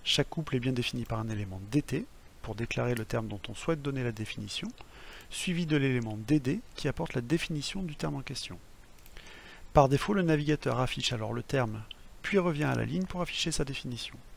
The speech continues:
Celle-ci est mise en retrait par rapport au terme qu'elle définit.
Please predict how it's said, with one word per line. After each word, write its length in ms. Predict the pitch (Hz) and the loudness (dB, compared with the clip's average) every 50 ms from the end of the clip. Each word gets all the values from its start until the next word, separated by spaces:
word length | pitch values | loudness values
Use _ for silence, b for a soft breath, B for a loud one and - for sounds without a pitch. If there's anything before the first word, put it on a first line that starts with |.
| - - - - - - - | -18 -16 -16 -16 -16 -12 -8
Celle-ci 480 | - - - 110 98 - - - 175 | 0 0 0 0 2 -2 0 2 2
est 40 | 160 | 4
mise 220 | 151 160 160 147 | 4 4 4 4
en 80 | 151 143 | 4 4
retrait 380 | 123 123 117 - - 147 175 180 | 4 2 -2 0 0 0 0 2
par 180 | - 170 135 | 4 4 4
rapport 240 | 120 117 - 139 143 | 4 4 2 0 -2
au 60 | 135 | -2
terme 260 | - - 139 135 135 | 0 -2 -2 -2 -2
qu'elle 160 | - - 117 107 | -2 -4 -4 -2
définit. 360 | 113 110 - - - 95 | -2 -4 -4 -6 -6 -8